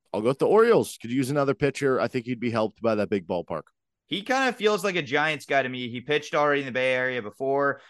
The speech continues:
Speaker 2: Um, I kinda see him being in the Giants rotation as another number four, number five, resurrecting his career there.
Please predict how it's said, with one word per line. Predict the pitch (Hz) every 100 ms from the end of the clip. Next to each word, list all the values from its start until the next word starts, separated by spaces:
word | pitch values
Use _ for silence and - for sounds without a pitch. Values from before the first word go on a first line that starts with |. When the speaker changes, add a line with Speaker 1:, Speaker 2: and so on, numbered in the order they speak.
| _
Speaker 2:
Um, | - 110 113 110
I | 113
kinda | 127 123
see | - 123
him | 123
being | 117 123
in | 120
the |
Giants | 107 123 123
rotation | 120 110 120 117 127
as | 107 -
another | 120 120 120 123
number | 110 127 127
four, | 135 143
number | 139 127
five, | 123 131 131 113
resurrecting | 123 110 123 120 120
his | 110 104
career | - 101 98 95
there. | 87 87 76